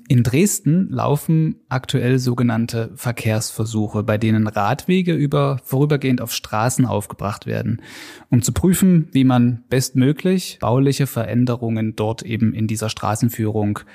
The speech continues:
herbeiführen kann. Prominentes Beispiel ist das Blaue Wunder. Der Versuch ist schnell beendet worden, weil es Kritik daran gab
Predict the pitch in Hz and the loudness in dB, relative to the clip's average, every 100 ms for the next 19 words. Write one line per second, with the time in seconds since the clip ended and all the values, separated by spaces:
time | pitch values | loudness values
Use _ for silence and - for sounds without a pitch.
0 | - - 113 104 104 - 104 - - 117 | -20 -6 -2 0 0 0 -2 -4 -6 -6
1 | 117 123 123 135 147 135 110 147 - 202 | -4 2 4 4 2 -2 -2 -2 0 0
2 | 151 135 127 120 104 101 110 156 233 233 | 0 -2 -2 0 0 0 2 4 2 0
3 | 131 123 120 170 156 - - 123 156 131 | -2 0 0 0 -2 -2 0 0 0 0
4 | 127 175 160 170 175 127 127 - 123 131 | 0 0 0 -2 -2 -2 -4 -6 -8 -6
5 | 170 175 165 160 139 175 - | -4 -4 0 0 0 -2 -6